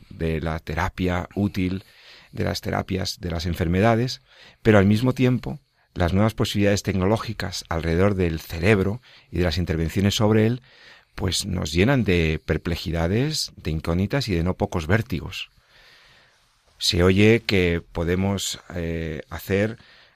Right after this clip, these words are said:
mm, intervenciones sobre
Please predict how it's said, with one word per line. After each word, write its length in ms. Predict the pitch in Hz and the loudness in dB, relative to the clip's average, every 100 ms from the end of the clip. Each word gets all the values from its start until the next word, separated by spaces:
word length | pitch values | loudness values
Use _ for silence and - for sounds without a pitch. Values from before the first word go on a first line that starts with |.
| _ | _
mm, 380 | 98 90 85 82 - | -2 0 2 -2 0
intervenciones 1080 | 95 95 90 85 - 98 101 101 101 - - | 0 2 2 0 2 4 4 4 2 0 -4
sobre 720 | - 95 87 87 82 80 | -2 0 0 0 0 -2